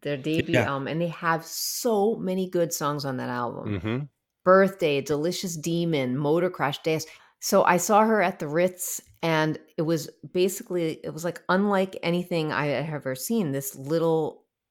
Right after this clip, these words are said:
Speaker 1: fairy-like person with this ferocious voice. I mean, her voice could go from, like, a whisper to a growl in, in an instant. You know, it was like a beautiful kind of explosion.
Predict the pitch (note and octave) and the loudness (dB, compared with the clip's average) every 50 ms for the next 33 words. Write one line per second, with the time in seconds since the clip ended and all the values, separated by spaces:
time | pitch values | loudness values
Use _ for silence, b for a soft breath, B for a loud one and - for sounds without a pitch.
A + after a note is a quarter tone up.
0 | _ - - - - F#3+ F3+ F3 F3 F3 F3 F3 E3+ D#3+ D3 C3+ D3 D3 C#3 C#3+ | _ -20 -14 -6 -2 0 2 2 2 2 0 0 0 -2 -2 -2 0 0 0 0
1 | C#3 C#3 - _ _ _ _ _ - - G3+ G3+ G3+ - D#3+ C#3 A#2+ C3 C#3 C3 | -2 -4 -8 _ _ _ _ _ -8 -6 -6 -4 -4 -4 -4 -2 -2 -4 -6 -8
2 | b b b b b b D#3+ E3 D#3+ - - D#3 C#3+ - - - - - D#3+ D3+ | b b b b b b -2 -2 0 0 0 -2 -2 -2 -6 -8 -6 -4 -4 -2
3 | C#3+ D#3+ D#3+ D#3+ F3 F3 F3 - G#3 F3+ E3 - - - - - _ _ _ _ | 0 0 2 2 0 -2 -4 -4 -4 -4 -4 -4 -8 -10 -12 -16 _ _ _ _
4 | _ _ _ _ _ - G#3 B3 A3 E3 - D#3 D3+ D3+ D#3 D#3 E3+ G3 F3 D#3+ | _ _ _ _ _ 6 6 8 8 6 4 0 0 0 0 0 0 -2 -2 0
5 | E3 F#3 F#3 F3+ - - F3+ E3 F3 D#3+ D#3 D#3 - E3 D3 C#3 C3 B2 A#2+ B2 | 0 0 0 0 -2 -4 -4 -2 0 0 0 0 -2 -4 -6 -4 -2 -2 -4 -4
6 | B2 - b b b b b b b _ _ _ - D#3 D3+ D3+ D#3 E3 F3+ F3+ | -6 -10 b b b b b b b _ _ _ 0 0 2 2 4 4 2 2
7 | F3+ - - E3 E3 D#3+ - - E3 D3+ C#3+ C3 A#2+ C3 D3 C3+ C3 B2 A#2 A2+ | 0 -2 -4 -4 -4 -4 -4 -6 -6 -6 -6 -6 -4 -2 0 2 2 2 2 0
8 | A#2 A2 - - - C3 C3+ B2+ A2 - - _ _ - C#3+ C#3+ C#3+ C3+ B2 A#2 | -2 -6 -8 -10 -8 -6 -6 -6 -6 -8 -12 _ _ -6 -4 -2 0 0 0 -2
9 | A2+ A2+ A2 - - - - - - _ - C3+ B2+ A#2+ A#2+ C3+ C3 C#3+ C#3 - | -2 -4 -6 -8 -10 -12 -14 -14 -16 _ -10 -8 -6 -6 -6 -6 -6 -6 -6 -4
10 | C#3 B2+ A#2+ A#2+ - _ - - D#3 D#3 D3+ D3+ D3+ - - C3 B2 A#2 - - | -4 -6 -6 -6 -10 _ -10 -6 -4 -2 -2 -2 -4 -4 -6 -6 -6 -6 -8 -10
11 | - D3 C3 B2 A#2 A2 A2+ A2+ - - - - - C3 B2+ B2 A#2+ A#2+ A#2+ - | -8 -6 -4 -4 -4 -6 -8 -8 -8 -8 -10 -10 -8 -6 -4 -4 -4 -4 -6 -10
12 | - - B2+ C3 | -12 -12 -14 -14